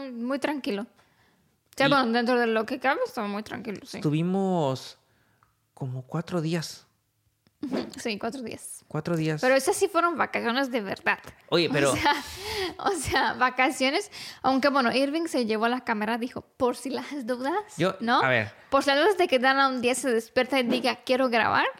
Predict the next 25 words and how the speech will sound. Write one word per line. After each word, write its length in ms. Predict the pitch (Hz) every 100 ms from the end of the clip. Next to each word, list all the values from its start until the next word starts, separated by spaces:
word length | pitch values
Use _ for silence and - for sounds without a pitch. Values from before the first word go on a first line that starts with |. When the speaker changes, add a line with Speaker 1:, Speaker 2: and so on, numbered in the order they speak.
| - - - -
Speaker 2:
Pero 120 | 120
no, 100 | 127
no 120 | 139
dijo 180 | 135 143
nada, 220 | 120 110
¿eh? 160 | - 269 311
Speaker 1:
Ah, 120 | 226 415
yo 120 | 320 330
no 80 | 466
sabía 280 | 320 269 269
que 80 |
traes 280 | 285 226 214
cámara, 320 | 254 214 196 -
para 140 | 202
empezar. 420 | 202 269 247 190 -
Yo 240 | 226 254
me 60 | 311
enteré 300 | 302 262 302 -
el 160 | 240
último 380 | 254 233 262 254
día. 180 | - 107
Speaker 2:
Sí, 200 | 143 131
no 140 | 139
la 80 | 156
saqué. 320 | 151 - 98